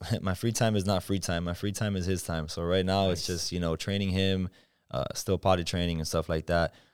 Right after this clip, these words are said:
Speaker 1: Aside from that, you know,
Speaker 2: Is,
Speaker 1: just
Speaker 2: wait, is he on the payroll for
Speaker 1: <laughs>
Speaker 2: Mac Meth? Because I
Speaker 1: Is he
Speaker 2: see
Speaker 1: on
Speaker 2: him on the post all the time. <laughs>
Speaker 1: Man, he is, uh, he's taking every dollar from me right now. <laughs> So
Speaker 2: I think he's the one that's gonna get you to, uh, to, to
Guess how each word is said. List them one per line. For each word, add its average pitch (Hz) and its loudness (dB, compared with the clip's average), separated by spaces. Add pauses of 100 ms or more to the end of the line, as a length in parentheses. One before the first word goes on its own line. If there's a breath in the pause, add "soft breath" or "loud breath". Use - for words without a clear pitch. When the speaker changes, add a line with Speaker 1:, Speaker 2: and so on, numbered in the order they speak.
(140)
Speaker 1:
Aside 117 6
from 110 2
that, 101 8
you 98 2
know, 92 4
Speaker 2:
Is, 87 0
Speaker 1:
just 107 2
Speaker 2:
wait, 110 4
is 101 2
he 127 2
on 123 2
the 117 0
payroll 131 2
for 120 -2
Speaker 1:
<laughs> 120 2
Speaker 2:
Mac 123 0
Meth? 139 4
Because 151 10
I - 12
Speaker 1:
Is 113 8
he 139 6
Speaker 2:
see 147 8
Speaker 1:
on 139 10
Speaker 2:
him 123 6
on 120 8
the 101 6
post 110 6
all 107 4
the 98 0
time. 104 -2
<laughs> - -
Speaker 1:
Man, 104 6
he 117 4
is, 117 6
uh, 98 6
he's 113 -4
taking 107 0
every 104 2
dollar 98 6
from 87 -6
me 85 -4
right 82 2
now. 82 0
<laughs> 78 -8
So 82 -4 (100)
Speaker 2:
I 107 2
think 147 6
he's 170 4
the 135 4
one 127 6
that's 113 2
gonna 107 4
get 110 4
you 104 2
to, 95 2
uh, 87 4
to, 92 -2 (140)
to - -20